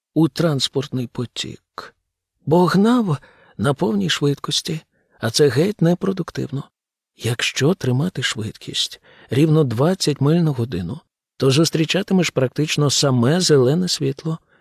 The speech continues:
У них час виставлений. Я ж уже казала кілька разів. Ну, а що ж лікар сказав? Як там твої тести? Все на відмінно?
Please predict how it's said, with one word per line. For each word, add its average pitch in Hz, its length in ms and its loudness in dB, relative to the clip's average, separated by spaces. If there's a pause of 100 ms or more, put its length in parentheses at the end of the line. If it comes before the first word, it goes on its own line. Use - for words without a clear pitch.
(260)
У 139 80 2
них 185 180 2
час 220 300 -4
виставлений. 139 680 -6 (500)
Я 123 160 2
ж 131 80 2
уже 131 220 2 (300)
казала 139 460 0
кілька - 340 -4
разів. 135 460 -8 (560)
Ну, 139 180 2
а 127 80 0
що 143 200 0
ж 127 100 0
лікар 123 320 0
сказав? 170 440 -4 (400)
Як 175 240 2
там 170 140 4
твої 165 240 4
тести? 131 440 0 (240)
Все - 180 2
на 165 80 4
відмінно? 165 480 2